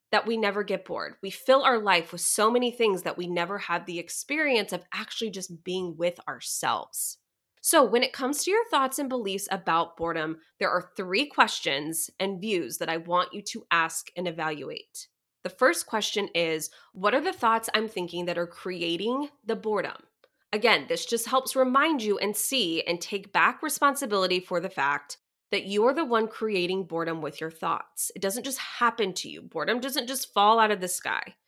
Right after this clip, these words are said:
You create boredom with your thoughts. So knowing what your thoughts are that are creating the boredom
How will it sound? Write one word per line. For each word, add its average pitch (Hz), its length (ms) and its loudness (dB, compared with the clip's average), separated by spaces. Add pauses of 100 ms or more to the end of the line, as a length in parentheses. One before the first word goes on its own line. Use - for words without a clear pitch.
(220)
You 208 200 -4
create 269 600 0
boredom 196 320 2
with 156 180 -4
your 170 80 -4
thoughts. 165 460 0
So 175 340 6 (320)
knowing 226 380 6
what 285 160 4
your 233 140 4
thoughts 233 420 4
are 214 560 10 (320)
that 202 100 10
are 208 120 8
creating 220 560 4
the 320 60 0
boredom 185 600 4